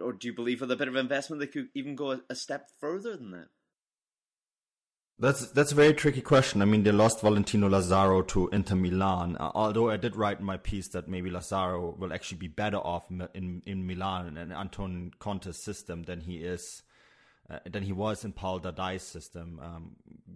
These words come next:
Speaker 2: gonna be interesting to see how Ante Kova-, Kovac, a new head coach, is going to play. I mean, this is still to be determined. Um, keeping Grujic, big piece of business, and maybe in a year's time, uh, we don't know what Liverpool are going to do, right?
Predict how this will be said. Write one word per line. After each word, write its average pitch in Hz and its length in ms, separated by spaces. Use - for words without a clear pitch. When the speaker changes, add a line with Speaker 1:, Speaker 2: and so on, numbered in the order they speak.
Speaker 2:
gonna 139 180
be 120 100
interesting 110 300
to 90 60
see 113 140
how 95 120
Ante 95 240
Kova-, 101 500
Kovac, 98 340
a 95 40
new 104 180
head 92 180
coach, 90 240
is 87 120
going 85 180
to 82 60
play. 78 360
I 82 60
mean, 87 160
this 87 200
is 85 80
still 87 300
to 82 80
be 80 120
determined. 92 520
Um, 98 360
keeping 160 340
Grujic, 151 720
big 135 260
piece 135 240
of 113 140
business, 127 360
and 101 240
maybe 117 420
in 104 380
a 104 60
year's 113 340
time, 113 580
uh, - 20
we 101 80
don't 110 300
know 104 140
what 101 220
Liverpool 101 460
are 92 60
going 98 260
to 90 80
do, 104 240
right? 98 400